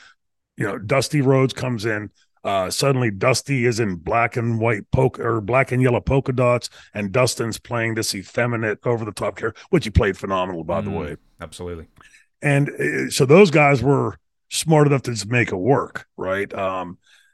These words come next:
Speaker 1: you know, but it's, it's almost like every mid-carder he brought up from W C W suddenly becomes, like, superstars in the W W F. And I think that speaks more to just the, the fan base that you're playing to, which suggests that there were very s-, different fan bases in W C W, N W A,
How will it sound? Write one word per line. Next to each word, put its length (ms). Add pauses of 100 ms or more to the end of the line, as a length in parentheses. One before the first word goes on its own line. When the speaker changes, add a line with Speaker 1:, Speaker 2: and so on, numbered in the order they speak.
(200)
Speaker 1:
you 280
know, 80
but 140
it's, 140
it's 220
almost 320
like 120
every 600 (200)
mid-carder 760
he 100
brought 220
up 80
from 160
W 260
C 180
W 500 (300)
suddenly 360
becomes, 580
like, 300
superstars 880
in 80
the 60
W 320 (320)
W 340
F. 120 (440)
And 120
I 20
think 140
that 80
speaks 320
more 140
to 40
just 220
the, 140
the 140
fan 300
base 240
that 100
you're 120
playing 380
to, 280 (400)
which 160
suggests 480
that 60
there 100
were 140
very 260
s-, 100
different 640
fan 260
bases 500
in 160
W 300
C 160
W, 440
N 220
W 280
A, 200